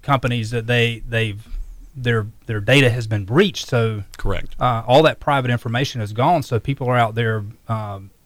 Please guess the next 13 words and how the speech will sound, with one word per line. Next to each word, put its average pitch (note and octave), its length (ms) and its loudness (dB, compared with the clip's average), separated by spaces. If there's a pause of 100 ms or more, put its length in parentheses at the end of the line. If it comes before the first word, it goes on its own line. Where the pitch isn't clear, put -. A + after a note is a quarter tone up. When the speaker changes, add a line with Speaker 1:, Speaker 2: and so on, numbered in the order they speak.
(140)
Speaker 1:
they're A2 160 4
abusing A#2+ 480 0
that. A2+ 340 0
They're, G#2 340 -4
they're G#2 340 -6 (200)
basically A2 420 2
extorting A2 560 -4
the, G2 220 -6 (460)
the A2 80 -4
card A2 300 0
holder A2 360 -6
or G#2 160 -6
the, G2 260 -6